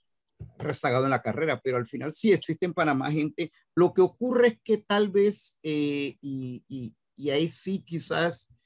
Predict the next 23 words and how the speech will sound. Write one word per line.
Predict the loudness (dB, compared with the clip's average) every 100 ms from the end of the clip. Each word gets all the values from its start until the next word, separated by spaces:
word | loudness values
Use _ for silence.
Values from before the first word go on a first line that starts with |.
| _ _ _ 0
es | 4
la | 4
crítica, | 2 0 0 2 4
yo | 4 4
tengo | 2
un | 4
amigo | 4 4 2 2
casualmente, | -2 -6 -6 -4 -6 -2 -2 -2 -6 -6
eh, | -4 -4 -8
por | -6 -4
lo |
que | -2
entiendo, | 0 2 2
él | 2
vi-, | 2 -2
no | -2 -2
vive | 2 0
en | 2
Panamá, | 0 0 -2 -6 -10 _ _ _
este | 0 4
amigo | 4 6 4
era | 4
contra-, | 0 0